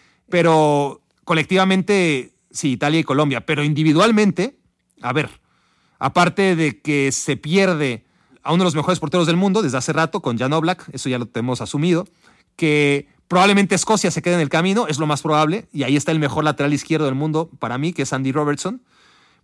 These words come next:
pues las verdaderas superestrellas que se van a perder el Mundial son dos, ¿no? Erling Haaland y, y Salah.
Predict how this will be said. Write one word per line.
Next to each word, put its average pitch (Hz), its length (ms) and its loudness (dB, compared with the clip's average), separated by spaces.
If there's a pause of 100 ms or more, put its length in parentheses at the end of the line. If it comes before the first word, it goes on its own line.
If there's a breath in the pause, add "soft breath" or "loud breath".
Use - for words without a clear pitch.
(100)
pues 170 280 -2
las 135 300 -2
verdaderas 151 400 0
superestrellas 170 1160 -2 (300)
que 123 200 -4
se 127 120 -10
van 135 120 -4
a 139 80 -6
perder 135 420 -4 (400 soft breath)
el 151 160 -2
Mundial 131 460 0
son 143 200 -4
dos, - 360 -2 (240)
¿no? 120 360 -8
Erling 139 300 -2
Haaland 151 380 0
y, 113 60 -2
y 113 140 -8
Salah. 151 380 -2